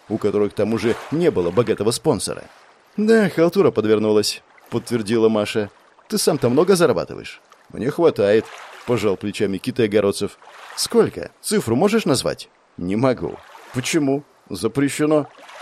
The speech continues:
«Кем запрещено? Начальством?» «Условиями моего контракта.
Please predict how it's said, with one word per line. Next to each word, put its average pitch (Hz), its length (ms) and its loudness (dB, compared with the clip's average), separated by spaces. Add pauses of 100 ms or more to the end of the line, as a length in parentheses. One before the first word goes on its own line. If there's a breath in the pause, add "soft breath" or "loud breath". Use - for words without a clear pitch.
«Кем 220 180 2
запрещено? 127 520 -2
Начальством?» 175 640 0 (360)
«Условиями 180 640 2
моего 160 300 4
контракта. 151 640 0